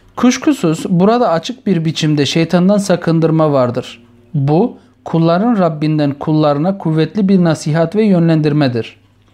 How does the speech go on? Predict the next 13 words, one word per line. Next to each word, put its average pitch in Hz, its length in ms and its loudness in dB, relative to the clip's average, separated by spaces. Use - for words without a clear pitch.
Çünkü 262 320 2
şeytan 151 560 0
eski 170 420 0
ve 233 100 2
azılı 190 420 0
bir 196 160 0
düşmandır. 185 640 2
Şeytanın 190 580 2
Ademoğluna 180 760 2
olan 156 300 0
kinin 160 540 2
ve 147 140 0
düşmanlığının 151 880 0